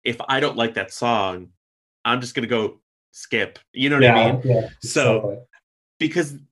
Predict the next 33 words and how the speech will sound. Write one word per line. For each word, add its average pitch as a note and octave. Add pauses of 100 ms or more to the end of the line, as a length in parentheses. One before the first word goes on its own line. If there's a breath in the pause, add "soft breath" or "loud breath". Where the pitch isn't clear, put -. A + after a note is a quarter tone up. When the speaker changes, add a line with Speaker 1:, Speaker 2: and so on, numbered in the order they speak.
(180)
Speaker 1:
this D#3
could G3+
have G#3+
been F#3+
the B2+
same B2+
amount D#3
of D3+
tracks A2+
and A2
it G#2
could C3
have A#2+
been A2
an F#2+
hour G2
long, F#2+
Speaker 2:
Yeah. G#2+ (120)
Speaker 1:
'cause A#2
you A#2
could C3+
have B2
extended B2+ (220 soft breath)
some B2+
of A#2+
the -
three-minute B2
ones G2+
to -
eight, G#2
nine-minute G#2
ones, G2
like G2+